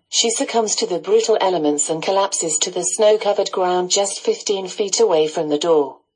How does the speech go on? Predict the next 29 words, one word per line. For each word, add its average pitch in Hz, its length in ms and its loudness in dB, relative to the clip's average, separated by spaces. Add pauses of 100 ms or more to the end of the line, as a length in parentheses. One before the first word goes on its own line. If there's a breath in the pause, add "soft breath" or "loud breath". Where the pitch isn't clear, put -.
(440)
There 214 140 6
she 240 200 2
would 208 140 -2
stay 196 280 0
completely 208 580 -2
unnoticed 196 640 0
for 170 120 -2
six - 400 -2
long 185 200 2
and 180 140 -2
cold 196 300 0
hours 156 420 2
during 190 300 0
a 202 60 -2
night 190 280 0
in 160 140 -4
which 180 240 0
temperatures 202 600 -2
dropped 214 320 2
to 196 100 0
minus 185 440 -2
twenty-two 202 580 -2
degrees 160 460 -2
Fahrenheit, 147 760 -4 (160)
or 196 100 2
minus 202 460 0
thirty 220 340 0
degrees 185 460 -2
Celsius. 147 800 0